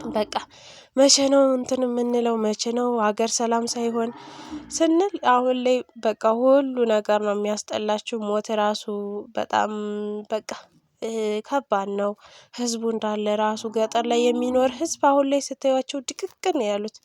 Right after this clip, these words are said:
በፊት ያሉትና አሁን ያሉበት እንትን አኗኗር በቃ ምንም የለምና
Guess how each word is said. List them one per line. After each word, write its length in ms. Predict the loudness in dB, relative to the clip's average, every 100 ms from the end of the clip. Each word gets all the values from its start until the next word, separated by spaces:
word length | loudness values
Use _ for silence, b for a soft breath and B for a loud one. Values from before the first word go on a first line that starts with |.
| B B B 2
በፊት 360 | 4 4 0
ያሉትና 680 | 2 2 2 -2 -4 0 0
አሁን 300 | 0 0 0
ያሉበት 680 | 0 0 -2 -6 -4 -4 -6
እንትን 640 | -8 -6 -8 -10 -8 -4
አኗኗር 540 | -2 -2 0 4 4 2 b b b b b 0
በቃ 320 | 0 2 -2
ምንም 540 | 0 -2 0 0 0 0 0 0 2
የለምና 680 | 0 0 -4 -4 -6 -4